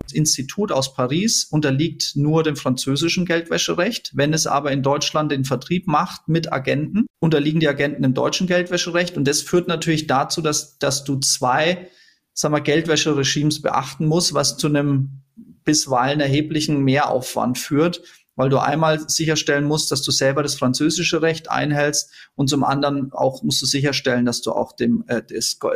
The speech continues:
das deutsche Geldwäscherecht beachtest über den E-Geldagenten. Und es kann sogar so weit führen, ähm, wenn du E-Geldagenten in Deutschland einsetzt, dass du einen, äh,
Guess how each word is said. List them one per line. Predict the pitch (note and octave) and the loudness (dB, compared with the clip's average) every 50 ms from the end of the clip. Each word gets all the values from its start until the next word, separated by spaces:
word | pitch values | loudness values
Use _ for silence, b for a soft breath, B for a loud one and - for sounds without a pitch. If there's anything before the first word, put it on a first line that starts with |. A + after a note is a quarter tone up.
| - - - | -2 -4 -6
das | G2 A2 - - - | -6 -6 -6 -4 -2
deutsche | - B2+ C#3 D3+ F3 F3+ - G3 | 0 0 2 2 2 0 -2 -4
Geldwäscherecht | F#3+ - E3 E3+ E3 - E3 D#3 - - D3+ D#3 D#3 - - | -2 0 0 0 0 0 -2 -2 -2 -2 -2 -2 -4 -4 -6
beachtest | - - - D3 - - - C#3+ - - - | -4 -2 -2 -2 -4 -4 -8 -8 -8 -4 -2
über | E3+ D#3+ D3+ C3+ | 0 2 2 2
den | - B2 A#2+ - | 2 0 0 0
E-Geldagenten. | C#3+ E3+ E3 F#3+ F#3 F3 - D#3+ - - D#3+ E3 E3+ E3+ F3 F3+ F3+ - B B B B B B B | 0 0 0 0 0 0 -2 -4 -2 0 0 0 0 0 0 0 0 0 B B B B B B B
Und | C#3+ C#3 | 0 0
es | C#3 - - | 0 0 -2
kann | - - E3+ E3+ G3+ | -4 -4 -2 -2 0
sogar | G#3 G3 F3+ E3+ D#3+ D#3 | -2 -2 0 0 0 0
so | - - F#3+ G3+ G3 | 0 0 0 2 2
weit | F#3+ E3+ - - | 2 0 0 -2
führen, | - - - F3 E3+ D#3+ D3 B2+ A#2 A#2 B B B B B B B B _ - | -4 -2 2 4 4 4 4 2 2 0 B B B B B B B B _ -2
ähm, | - C#3+ C#3 C#3 C#3 C#3 - | 2 4 4 4 4 2 2
wenn | - C3+ C#3+ C#3+ C#3+ | 0 2 2 2 0
du | C#3+ | 0
E-Geldagenten | - D#3 E3+ E3+ E3 D3+ C#3+ - - - - C#3+ D3 D3+ - - | 2 0 0 2 2 0 0 0 -2 -2 0 0 0 0 0 0
in | D3 C#3 C3 | 0 2 2
Deutschland | C3+ C#3 D3 - - D3 C3+ B2+ - - | 2 2 2 0 0 0 0 0 0 0
einsetzt, | C3 C#3 E3 F3 - - D3 F3 F3 - - - - _ _ _ _ _ _ _ _ _ _ _ _ _ - | 0 0 0 0 0 0 0 0 0 -4 -6 -8 -10 _ _ _ _ _ _ _ _ _ _ _ _ _ -2
dass | C3 C#3+ C#3+ C#3+ - - - | 0 0 2 2 0 0 0
du | E3 D#3+ - | 0 0 2
einen, | - C3+ C3+ C#3+ D3 C#3+ C#3 C3 - - - | 2 0 0 0 0 0 -2 -2 -4 -8 -10
äh, | - - | -12 -12